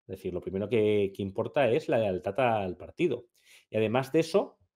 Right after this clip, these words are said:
el partido también ha sido tomado por el clan Ariza, ¿no? La familia Ariza, que en verdad tanto ayudó a Vox al principio, ahora se lo está cobrando, pero bien. Es decir, con todas las facturas de comunicación,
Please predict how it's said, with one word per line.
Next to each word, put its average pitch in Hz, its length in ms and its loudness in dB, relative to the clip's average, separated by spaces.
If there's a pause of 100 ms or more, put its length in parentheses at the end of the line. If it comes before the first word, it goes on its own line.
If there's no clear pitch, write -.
el 107 140 -6
partido 107 340 -4
también 127 160 2
ha 123 40 0
sido 123 180 -2
tomado 123 180 0
por 131 100 2
el 107 80 2
clan 110 160 -4
Ariza, - 460 -4 (180)
¿no? - 80 0
La 139 60 0
familia 95 320 -2
Ariza, 117 340 0
que 92 240 -4
en - 160 -8
verdad 107 220 2
tanto 104 320 2
ayudó 104 220 2
a 101 40 2
Vox 104 220 -2
al 98 80 -2
principio, 127 560 -4 (260)
ahora 117 180 6
se 123 80 -2
lo 127 40 0
está 120 180 -2
cobrando, 127 600 2 (100)
pero 104 160 4
bien. 98 400 0 (100)
Es - 120 0
decir, 78 420 -14
con 90 160 -12
todas 87 140 -8
las - 60 -20
facturas 85 300 -14
de - 80 -14
comunicación, 131 1080 4